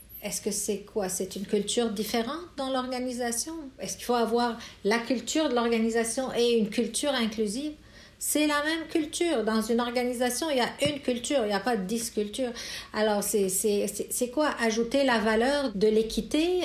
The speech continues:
à, au nombre de valeurs, puis probablement que la valeur y est déjà. C'est juste qu'il faut la mettre en application.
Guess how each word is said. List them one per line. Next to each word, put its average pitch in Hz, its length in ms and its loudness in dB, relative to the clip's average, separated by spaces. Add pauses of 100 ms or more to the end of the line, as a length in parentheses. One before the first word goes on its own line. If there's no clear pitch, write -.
à, 208 720 0
au 226 140 2
nombre 247 380 2
de 220 100 4
valeurs, 254 400 2
puis 240 100 0
probablement 254 680 0
que 254 80 0
la 220 120 4
valeur 233 380 2
y 214 320 2
est 247 80 2
déjà. 196 360 0 (180)
C'est - 220 -6
juste 208 260 -8
qu'il - 80 -14
faut 226 160 0
la 214 100 -2
mettre 262 320 -6
en 185 100 -2
application. 208 640 -8